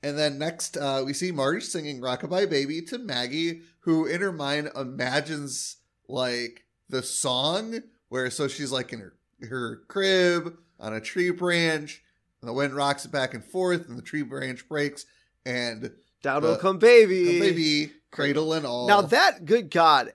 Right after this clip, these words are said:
Speaker 2: I mean, I
Speaker 1: <laughs>
Speaker 2: remember hearing, like, just jokes about how horrific, like, if
Speaker 1: Oh,
Speaker 2: a
Speaker 1: yeah.
Speaker 2: baby could actually understand that, that, uh, what are those called? Like, nursery rhymes?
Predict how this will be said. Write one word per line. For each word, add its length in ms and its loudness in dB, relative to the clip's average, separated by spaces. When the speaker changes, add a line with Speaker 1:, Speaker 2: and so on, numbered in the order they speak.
Speaker 2:
I 180 4
mean, 380 4
I 140 6
Speaker 1:
<laughs> 0 -
Speaker 2:
remember 600 2
hearing, 480 -2
like, 460 -2
just 320 -8
jokes 400 -2
about 340 0
how 360 0
horrific, 920 -2
like, 160 4
if 100 4
Speaker 1:
Oh, 60 10
Speaker 2:
a 40 10
Speaker 1:
yeah. 140 -2
Speaker 2:
baby 380 0
could 320 2
actually 760 -2
understand 1000 -4
that, 520 -2
that, 380 0
uh, 280 -2
what 120 -2
are 80 0
those 240 -4
called? 260 -4
Like, 160 -12
nursery 460 -4
rhymes? 560 0